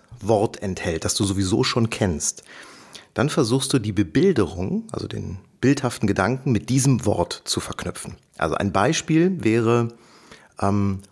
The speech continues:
Wolf oder Wolfgang.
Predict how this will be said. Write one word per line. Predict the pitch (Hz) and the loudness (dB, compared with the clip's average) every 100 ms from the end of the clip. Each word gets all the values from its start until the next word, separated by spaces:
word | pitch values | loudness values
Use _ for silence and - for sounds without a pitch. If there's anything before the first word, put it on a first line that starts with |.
| _ | _
Wolf | 95 104 92 82 - - - _ _ - - | 0 2 2 0 -4 -10 -16 _ _ -20 -4
oder | 104 101 80 - - | 0 0 -2 -6 -18
Wolfgang. | - 92 98 98 95 - - - | -10 0 2 2 0 -2 -6 -8